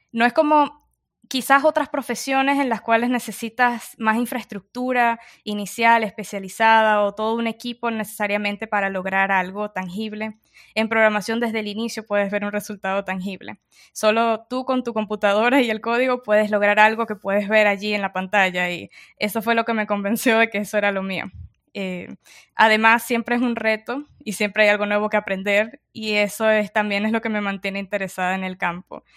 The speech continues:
Y así fue que me inicié en el desarrollo web. A partir de la educación online fui evolucionando y llegué a todos estos recursos.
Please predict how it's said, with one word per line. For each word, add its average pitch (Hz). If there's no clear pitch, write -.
Y 220
así 214
fue 240
que 240
me 247
inicié 226
en 214
el 226
desarrollo 202
web. 185
A 208
partir 196
de 208
la 208
educación 196
online 294
fui 220
evolucionando 233
y 285
llegué 202
a 196
todos 202
estos 226
recursos. 202